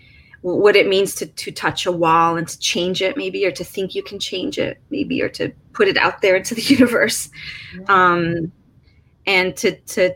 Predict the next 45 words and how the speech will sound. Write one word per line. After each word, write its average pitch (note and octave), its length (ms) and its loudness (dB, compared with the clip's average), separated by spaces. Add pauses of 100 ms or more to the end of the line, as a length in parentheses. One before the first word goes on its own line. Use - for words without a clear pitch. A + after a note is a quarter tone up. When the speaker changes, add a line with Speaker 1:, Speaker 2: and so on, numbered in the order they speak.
(120)
Speaker 1:
just - 260 -2
to - 280 -6
hold F3+ 280 0
my E3 360 -2
child, E3+ 560 2
you E3+ 140 -2
know, D#3+ 240 0
and D#3 160 -2
to, - 140 -10
to - 200 -16
think - 220 -4
about - 420 -2
that F2+ 280 0 (500)
um, D#3+ 460 -2
I A3 100 4
know G3+ 100 8
you, G3 400 2 (100)
I G#3 120 4
know G3 100 2
you G3 200 4
all F#3 140 6
were G3 100 4
just F#3+ 200 -2
talking G#3+ 240 0
about G#3 200 0
how G3+ 160 4
one A3+ 120 4
of G#3+ 60 4
your A3 180 2
kids B3 180 2
doesn't, B3 260 6 (200)
<laughs> - 200 -20
doesn't C4 240 2
wanna G#3 240 -2
be, F#3+ 160 -4
Speaker 2:
Yeah. - 300 -2
Speaker 1:
oh, C4 60 4
no, B3 100 6
they A#3 120 -2
wanna, A#3 400 2
they A#3+ 100 6
wanna C#4 240 4
be C#4+ 120 6
helped. A3 240 2
No, G3+ 80 -2